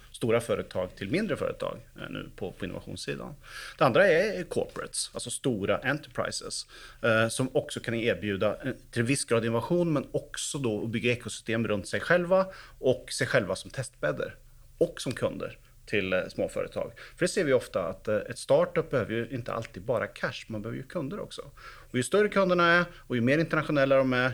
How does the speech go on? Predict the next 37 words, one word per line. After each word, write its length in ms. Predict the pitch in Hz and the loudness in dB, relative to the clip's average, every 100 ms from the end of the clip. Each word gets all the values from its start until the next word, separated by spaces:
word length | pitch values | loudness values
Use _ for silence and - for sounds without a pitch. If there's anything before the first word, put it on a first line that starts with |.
| - | -2
ju 80 | 120 | -6
viktigare 360 | 120 - 104 | -6 -2 -4
är 260 | - 123 127 | -2 0 2
de 140 | 113 | 2
för 140 | 92 104 | 0 -10
en 60 | |
startup 440 | 95 110 117 95 - | -4 -4 -2 -6 -12
att 60 | |
kunna, 160 | - 101 | -10 -10
eh, 260 | - - 120 104 | -10 -8 -8 -6
visa 280 | 110 - | -6 -8
sitt 200 | 98 101 | -12 -14
koncept 380 | - 110 143 139 | -12 -4 -2 -2
eller 120 | 98 | -8
proof 220 | 87 107 - | -8 -10 -10
of 60 | |
concept. 360 | - 101 - - - - | -12 -12 -14 -16 -16 -16
Så 120 | - 147 | -6 -2
det 80 | |
är 40 | 196 | 4
de 200 | 135 123 | 4 4
två. 320 | - 123 185 - - - - | 2 0 0 -10 -20 -20 -20
Sen 140 | - 104 | -10 -4
har 60 | |
vi 60 | 117 | -2
alltid 280 | 190 - 143 | 0 0 0
med 80 | 120 | -2
akademia, 560 | - 107 104 95 170 185 - - - 120 | -2 -4 -2 -2 -4 -8 -16 -20 -10 -2
eh, 200 | 107 104 | -2 -2
alltså 180 | 113 110 | -6 -8
universiteten 720 | 107 104 - 95 78 - 127 | -6 -6 -4 -4 -4 -6 -8
och 80 | 120 | -6
forskningen 460 | - - - 90 92 | -6 -8 -6 -6 -4
där. 240 | 90 160 - - | -4 -4 -8 -16
Superviktigt. 800 | - 123 - 82 - - 135 - - - - - | -8 -8 -8 -12 -12 -6 -6 -6 -18 -20 -20 -14
Offentlig 560 | 117 - 135 143 - 131 | -12 2 4 4 0 -2
sektor. 520 | 127 - - 123 180 | 0 -2 0 -2 -2